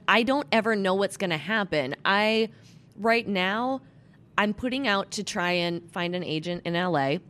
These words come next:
so that I can work on, like, big commercial shoots and things like that, work in production, music videos. I've done some big and small music videos, some big and small productions.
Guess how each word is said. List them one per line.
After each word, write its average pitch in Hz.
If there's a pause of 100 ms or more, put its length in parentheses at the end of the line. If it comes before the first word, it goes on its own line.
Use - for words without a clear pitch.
so -
that 160
I 160
can 170
work 156
on, 165
like, 147
big 160
commercial 131 (300)
shoots -
and 139
things 135
like 127
that, 123
work 151
in 147
production, 135 (420)
music 170
videos. 147
I've 156
done 151
some 151 (680)
big 165
and 156
small 151
music 151
videos, 147
some 147
big 143
and 139
small 156
productions. 143